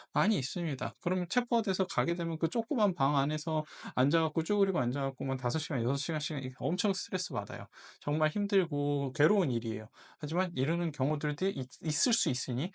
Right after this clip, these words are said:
항상 대비를 하고 항상 나의 권리를 알고 계셔야 됩니다. 중요한 거 변호사, 적어도 형사사건 할 줄 아는 변호사 한 명 정도의 전화번호는 가지고 있는 게 좋습니다. 그래서 내가 필요할 때 연락할 수 있게 혹은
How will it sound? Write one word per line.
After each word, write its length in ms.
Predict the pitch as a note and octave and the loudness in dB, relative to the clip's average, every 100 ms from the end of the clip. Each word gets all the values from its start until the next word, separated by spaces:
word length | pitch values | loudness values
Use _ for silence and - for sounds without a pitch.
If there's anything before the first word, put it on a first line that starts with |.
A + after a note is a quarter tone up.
| - - | -12 -12
항상 540 | - G#3+ G#3 G#3 G3 F#3+ | 0 0 2 2 2 0
대비를 480 | B2 A#2 A#2+ A#2 | -2 0 0 0
하고 280 | A#2 A2+ A3+ - - - | 0 0 0 -2 -20 -6
항상 500 | F#3+ F3 F3 G#3+ G3 | -2 0 2 2 2
나의 360 | - A2 C#3 F3+ | 2 4 4 0
권리를 420 | - B2+ A#2+ C#3+ B3+ _ _ _ _ | 2 2 4 2 -2 _ _ _ _
알고 220 | - B2 | 2 2
계셔야 280 | A#2 A2 A2+ | 2 -2 -2
됩니다. 400 | G#2+ G#2+ - - - - - _ | -4 -8 -8 -10 -10 -20 -20 _
중요한 340 | - A3 G3+ | 2 4 4
거 160 | E3 G3 | 4 0
변호사, 560 | - C#3+ G#3 G3+ G3 G3 | 4 4 4 2 2 2
적어도 460 | F#3+ C#3+ F3 F3 F3 | 2 2 4 2 2
형사사건 640 | F3+ A3 A3 G#3 F#3+ F#3 E3+ | 2 0 0 0 -2 -2 -2
할 100 | F#3+ | -2
줄 140 | F3+ | -2
아는 200 | D3+ D3 | -2 0
변호사 360 | C3 B2 C3 C#3 | 0 0 0 -2
한 160 | F3+ | -2
명 160 | F3+ E3 | -2 -2
정도의 400 | D3 C3 B2+ C#3+ | -2 -2 0 -2
전화번호는 640 | - B2 C#3 B2+ A#2+ D#3 | 0 0 2 2 -2 -2
가지고 380 | G3 B2+ B2+ D3+ | -2 -2 -2 -2
있는 200 | B2 A2+ | -2 -2
게 80 | A#2+ | -2
좋습니다. 560 | C3 C#3+ - E3+ A#2+ A#2+ - - - | -4 -6 -8 -8 -8 -12 -18 -20 -8
그래서 340 | C3 B2+ E3+ | 0 0 2
내가 220 | D#3 A2+ B2 | -2 -4 -4
필요할 380 | - A3 F#3+ F3+ | -2 0 0 -2
때 120 | - | -4
연락할 420 | A2 A#2 B2 C3+ | 0 0 0 -2
수 160 | - - | -4 -8
있게 260 | - - - - - | -10 -14 -14 -20 -2
혹은 280 | G3+ G3 A3+ | 2 4 2